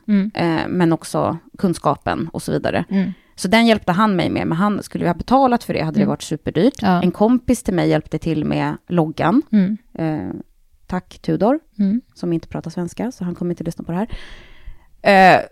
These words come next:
Speaker 2: utrustning lånade var min bror, som i sin tur lånade av en kompis,
Speaker 1: Ja.
Speaker 2: eh, som var tvunget att komma tillbaka
Speaker 1: Mm.
Speaker 2: sen efteråt. Men det är liksom, och den här, som sagt, studion, det är alltså en byggd koja med hjälp av, eh, täcken,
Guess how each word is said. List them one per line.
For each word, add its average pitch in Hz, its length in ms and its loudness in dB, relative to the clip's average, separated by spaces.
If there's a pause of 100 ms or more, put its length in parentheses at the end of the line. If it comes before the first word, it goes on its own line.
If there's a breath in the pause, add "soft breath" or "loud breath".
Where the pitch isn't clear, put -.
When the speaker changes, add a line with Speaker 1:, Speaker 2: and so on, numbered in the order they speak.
(120)
Speaker 2:
utrustning 269 560 6
lånade 190 420 6
var 170 120 6
min 165 180 4
bror, 170 340 6
som 190 260 2
i 180 60 2
sin 285 320 8
tur 180 200 4
lånade 160 420 6
av 151 180 2
en 151 80 0
kompis, 190 880 6
Speaker 1:
Ja. - 80 2
Speaker 2:
eh, 170 200 6
som 175 200 0
var 165 80 2
tvunget 160 460 2
att 165 60 -6
komma 156 160 -2
tillbaka 190 680 2
Speaker 1:
Mm. 185 260 2 (440)
Speaker 2:
sen 160 280 2
efteråt. - 360 0
Men 196 120 0
det 208 60 4
är 208 40 4
liksom, 202 360 0
och 208 240 2
den 202 140 2
här, 175 280 2
som 196 220 -4
sagt, - 240 -4
studion, 185 520 0
det 175 160 0
är 165 40 4
alltså 160 200 -2
en 156 240 -2
byggd 160 320 0
koja 160 580 0
med 160 180 0
hjälp 147 300 -2
av, 135 300 -2
eh, 69 120 0
täcken, 147 640 -4